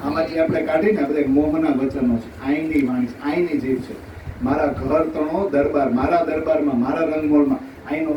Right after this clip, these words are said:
એક અડધો શબ્દ પહોંચે નહીં. અરે જોગમાં એ સુધી નથી પહોંચતો ને. કૃષ્ણની ત્રિધા લીલા કોઈ નથી સમજી શકતું. બોલો, હજી પ્રણામીમાં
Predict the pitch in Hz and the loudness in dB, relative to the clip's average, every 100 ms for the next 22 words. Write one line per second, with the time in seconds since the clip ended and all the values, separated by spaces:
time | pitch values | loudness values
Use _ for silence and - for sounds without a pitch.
0 | - 190 190 - 156 - 165 165 160 151 | 2 4 4 2 -2 0 -2 -4 -6 -4
1 | 156 147 131 131 139 147 180 196 143 147 | -2 -2 0 0 2 0 0 -2 0 0
2 | - - - - 170 170 175 175 143 156 | 0 -4 -6 -2 0 2 2 4 6 6
3 | 160 165 165 160 170 170 175 175 175 196 | 4 0 -2 2 2 0 0 -2 -2 -4
4 | 196 202 233 403 - - - - - - | -2 -2 -2 -6 -10 -14 -16 -20 -20 -18
5 | - - - - - - - - 170 190 | -18 -18 -18 -18 -18 -16 -16 -6 0 0
6 | 196 214 214 196 196 202 214 214 214 208 | 2 0 0 2 2 6 6 6 4 2
7 | 208 196 190 - 175 156 139 - 175 - | 0 -2 -4 -4 -4 -2 -2 0 4 4
8 | - - 240 202 190 240 262 208 185 | 4 4 6 6 4 0 0 -2 -6